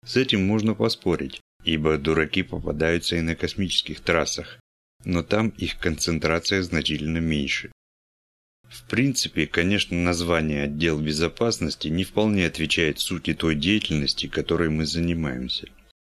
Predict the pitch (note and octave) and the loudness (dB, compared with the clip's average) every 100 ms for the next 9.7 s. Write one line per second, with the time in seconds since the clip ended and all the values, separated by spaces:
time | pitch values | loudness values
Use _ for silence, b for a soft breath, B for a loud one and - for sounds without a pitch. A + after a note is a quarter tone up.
0 | _ _ - G2 A#2+ - - D#2+ E2 D2+ | _ _ -4 0 0 0 0 0 0 0
1 | D2+ E2 G#2 F2 D2 F2 E2+ - E2+ F#2+ | -2 0 0 -2 -2 -2 0 0 0 0
2 | E2+ - E2 F#2 F2 F#2 - D#2 D#2+ E2 | 0 -2 0 0 0 0 0 -2 0 0
3 | D#2 D#2 F2+ F2 E2+ E2 F2 F2 E2 - | -2 -2 0 0 0 0 0 0 -2 -2
4 | E2+ D2 D#2 - F#2 F2 D2 C2 - - | -2 -2 -4 -2 -2 0 -2 -6 -12 -12
5 | - F2 D2+ - E2+ F#2 D#2+ - D2+ - | -4 0 0 -2 -2 0 0 0 -6 -4
6 | D#2+ - F#2+ A2 G#2+ E2 D2+ D#2 D#2 D#2 | -4 -2 0 0 0 -2 -2 -2 0 0
7 | D#2 D2+ G2 A2 E2+ C#2 - - E2+ - | 0 2 2 2 0 -4 -6 -4 -4 -2
8 | F#2+ - E2 D2+ - D#2 - D#2+ D#2 D#2+ | -6 -2 -2 0 -2 -6 -6 -6 -2 0
9 | D#2 E2+ G2 E2+ D#2 D#2 D2 | 0 0 -2 -2 -2 0 -2